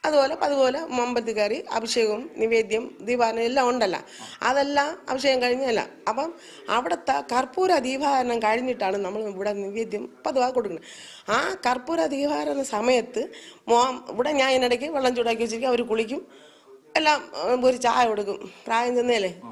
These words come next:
ഇഷ്ടംപോലെ ആഹാരം കഴിക്കാത്ത ആളാണ്. അപ്പം ഒരു ചായ എടു-, കുടിക്കും.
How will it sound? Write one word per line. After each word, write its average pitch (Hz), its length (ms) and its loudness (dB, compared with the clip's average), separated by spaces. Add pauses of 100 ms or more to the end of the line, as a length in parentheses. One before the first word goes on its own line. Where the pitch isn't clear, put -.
(180)
ഇഷ്ടംപോലെ 240 460 -2
ആഹാരം 233 260 -2
കഴിക്കാത്ത 226 380 -4
ആളാണ്. 185 260 -2 (520)
അപ്പം 233 220 0
ഒരു 233 160 2
ചായ 208 220 2
എടു-, 185 240 -6
കുടിക്കും. 202 280 -8